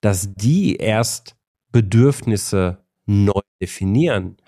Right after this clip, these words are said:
und wir darauf reagieren müssen und wir möglichst frühzeitig dabei sein müssen, weil die Welt immer schneller wird?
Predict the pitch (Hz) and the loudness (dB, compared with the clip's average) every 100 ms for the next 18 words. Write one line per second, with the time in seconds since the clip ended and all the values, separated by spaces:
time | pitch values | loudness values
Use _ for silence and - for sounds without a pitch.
0 | _ _ _ 98 92 92 87 92 - 98 | _ _ _ -2 0 0 0 -2 -2 -2
1 | 87 85 90 87 147 202 85 78 _ _ | -2 -2 -4 0 0 -2 -4 -8 _ _
2 | _ _ _ _ - 107 98 98 104 123 | _ _ _ _ 0 2 4 2 2 4
3 | 180 - - 110 - - - _ - - | 2 0 -4 -4 -6 -16 -20 _ -12 0
4 | 185 226 - 90 - 95 - 98 98 165 | 0 0 -2 -2 -2 -8 -2 -2 0 0
5 | 135 104 101 - 101 90 92 85 95 143 | 2 0 0 -2 0 0 0 0 2 4
6 | 135 - - 143 117 85 80 - 147 214 | 2 0 -8 0 2 2 -2 -4 -2 0
7 | 104 85 82 - | -2 -4 -8 -10